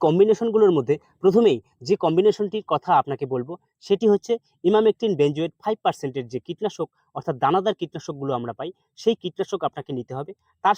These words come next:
সাথে আপনাকে যেটি নিতে হবে, সেটি হচ্ছে কার্টাপ হাইড্রোক্লোরাইড ফিফটি পার্সেন্ট। এই টেকনিক্যালের যে পাউডার ফর্মে বিভিন্ন রকম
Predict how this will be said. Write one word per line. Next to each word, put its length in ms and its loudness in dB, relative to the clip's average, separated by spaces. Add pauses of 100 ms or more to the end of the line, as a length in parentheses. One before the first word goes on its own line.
সাথে 260 -8
আপনাকে 320 -10
যেটি 240 -8
নিতে 200 -12
হবে, 200 -14 (280)
সেটি 220 -4
হচ্ছে 240 -4 (280)
কার্টাপ 320 0 (100)
হাইড্রোক্লোরাইড 640 -6 (300)
ফিফটি 220 -6
পার্সেন্ট। 380 -10 (460)
এই 120 2 (100)
টেকনিক্যালের 460 -6 (200)
যে 180 -10
পাউডার 340 0
ফর্মে 260 -6 (220)
বিভিন্ন 260 -4
রকম 200 -6